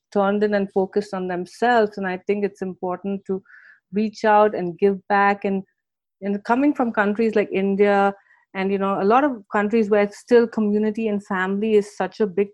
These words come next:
part of our lives, you know, we're always helping each other.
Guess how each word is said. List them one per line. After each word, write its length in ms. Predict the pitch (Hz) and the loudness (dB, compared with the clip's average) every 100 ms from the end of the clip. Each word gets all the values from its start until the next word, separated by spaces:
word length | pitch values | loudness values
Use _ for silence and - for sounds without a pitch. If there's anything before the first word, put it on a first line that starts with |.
| - | -2
part 240 | 175 180 | 0 0
of 100 | 202 | 0
our 160 | 202 190 | 0 0
lives, 480 | 180 175 220 285 - | 0 0 0 -2 -4
you 80 | 214 | -6
know, 120 | 196 | -4
we're 220 | 190 190 | -2 -2
always 340 | 180 180 196 202 | -2 0 0 0
helping 340 | 180 165 214 208 | -2 -4 -4 -4
each 220 | 208 214 | -2 -2
other. 340 | 202 214 233 | 0 2 0